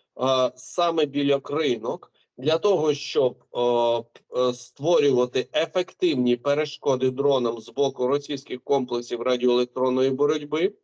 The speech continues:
їм треба ці комплекси якомога ближче, е,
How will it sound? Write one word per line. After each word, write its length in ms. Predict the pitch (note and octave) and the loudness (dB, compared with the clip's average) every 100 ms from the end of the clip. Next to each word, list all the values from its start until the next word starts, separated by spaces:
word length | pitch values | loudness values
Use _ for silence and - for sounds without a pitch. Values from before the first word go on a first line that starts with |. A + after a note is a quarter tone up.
| _ - | _ -6
їм 240 | C#3 F3 | -2 0
треба 340 | F#3+ G3+ G3 F#3+ | 2 0 2 -2
ці 220 | - G3 | -2 -6
комплекси 760 | - G#3 E3 G3+ G3 - G#3+ C4 _ _ _ | -2 -2 0 -2 -4 0 0 -2 _ _ _
якомога 600 | D3+ D#3+ D#3 D#3 C#3+ C3+ | -2 -2 -2 -2 0 0
ближче, 580 | A#2+ A2+ A#2+ C#3 - | -2 -2 0 -2 -2
е, 60 | G#3 | -2